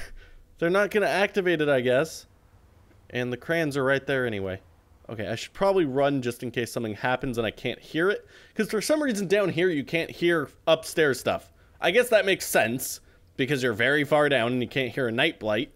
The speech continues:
See, but now I'm gonna be pissed if they actually end up coming...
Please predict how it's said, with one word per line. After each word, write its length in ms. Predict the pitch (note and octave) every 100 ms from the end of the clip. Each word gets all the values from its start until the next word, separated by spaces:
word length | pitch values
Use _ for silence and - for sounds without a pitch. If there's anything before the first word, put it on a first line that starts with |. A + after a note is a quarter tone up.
| _ _
See, 220 | - G#3
but 180 | G3 -
now 880 | D3 D#3 D#3+ D#3+ E3+ F#3 A3+ B3 A#3+ _ -
I'm 140 | E3+
gonna 160 | E3 E3+
be 140 | D3
pissed 640 | B2 D#3 A2+ F#2+ - - - _ _ _
if 200 | - C#3
they 120 | D3+
actually 460 | D3 D3 D3 E3 D#3
end 160 | C#3+ C#3
up 160 | C3+
coming... 260 | D#3+ C3+